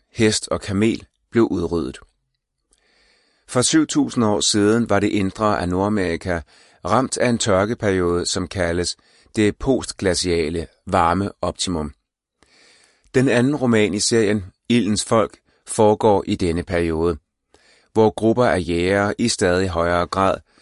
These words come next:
begyndte at indsamle planteføde. Udnyttelsen af naturen ser ud til at være blevet specialiseret i løbet af denne periode.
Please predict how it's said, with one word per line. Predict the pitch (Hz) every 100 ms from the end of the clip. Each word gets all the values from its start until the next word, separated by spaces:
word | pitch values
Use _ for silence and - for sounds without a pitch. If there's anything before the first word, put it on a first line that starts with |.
| _ -
begyndte | 117 110 101 - 95 -
at | 101 95
indsamle | 95 - 98 92 101
planteføde. | - 107 113 - 78 69 65 _ _ _ _ _ _ _ _ _ _ _ _ -
Udnyttelsen | 117 123 110 113 - 110
af | 82
naturen | 80 - 110 107 101 _ _ _ _ -
ser | -
ud | 131 143
til | - 127
at | 110
være | 101 90
blevet | 90 85
specialiseret | - 85 85 85 - 127 120 120 -
i | 120
løbet | 92 92 - 95
af | - 87
denne | 80 76
periode. | 73 82 80 76 76